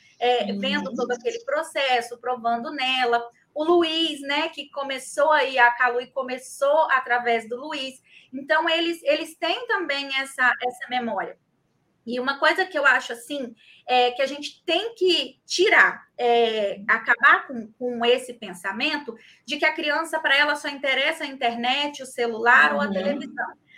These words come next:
Speaker 1: Muitas mães, muitas avós, muitas tias, "Ah, eu não vou, vou, você acha que vai ligar que, que fui eu que fiz uma roupa? Menino gosta de desenho, menino gosta de videogame, de jogo."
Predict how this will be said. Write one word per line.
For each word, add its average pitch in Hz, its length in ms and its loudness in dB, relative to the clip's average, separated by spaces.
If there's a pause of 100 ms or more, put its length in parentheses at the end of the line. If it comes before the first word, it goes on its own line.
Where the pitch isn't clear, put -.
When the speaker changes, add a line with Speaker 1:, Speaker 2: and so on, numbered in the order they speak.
(140)
Speaker 1:
Muitas 349 420 0
mães, 269 480 -2
muitas 254 380 -4
avós, 233 480 4
muitas 254 320 -6
tias, 381 160 -2
"Ah, 494 280 2
eu 466 120 0
não 554 180 -6
vou, 480 360 2
vou, 339 140 2
você 339 140 -4
acha 466 180 0
que 381 80 -6
vai 349 120 6
ligar 311 480 4 (240)
que, 294 140 -4
que 302 200 -12
fui 320 160 -8
eu 339 140 4
que 339 160 -14
fiz 311 240 -8
uma 233 140 -4
roupa? 277 560 0
Menino 494 340 -4
gosta 427 380 4
de 359 80 -2
desenho, 269 420 0
menino 330 180 -8
gosta 339 180 2
de 302 40 -12
videogame, 254 640 -6
de 262 140 -14
jogo." 240 320 0